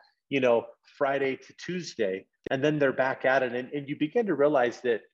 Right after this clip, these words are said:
people are human and that, you know, there's external circumstances, there's family concerns, there's business. And so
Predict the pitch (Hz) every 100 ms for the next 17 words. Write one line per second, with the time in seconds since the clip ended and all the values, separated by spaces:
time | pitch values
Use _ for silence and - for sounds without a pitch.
0 | - 165 151 123 110 - 127 104 87 _
1 | _ _ _ _ - 131 131 123 113 -
2 | - 135 123 113 107 117 113 104 - 123
3 | - 147 131 107 - 143 - 110 - 120
4 | 107 113 104 107 - 127 127 120 110 -
5 | 104 113 107 107 107 123 127 120 107 120
6 | 113 139 131 120